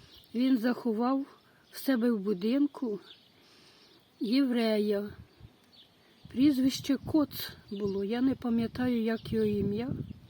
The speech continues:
було. Бо, звичайно, мене тоді ще,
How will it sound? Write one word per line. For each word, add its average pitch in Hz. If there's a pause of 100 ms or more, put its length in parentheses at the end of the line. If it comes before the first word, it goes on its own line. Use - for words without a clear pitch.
(580)
було. 208 (1000)
Бо, 220
звичайно, 277
мене 226
тоді 233
ще, 214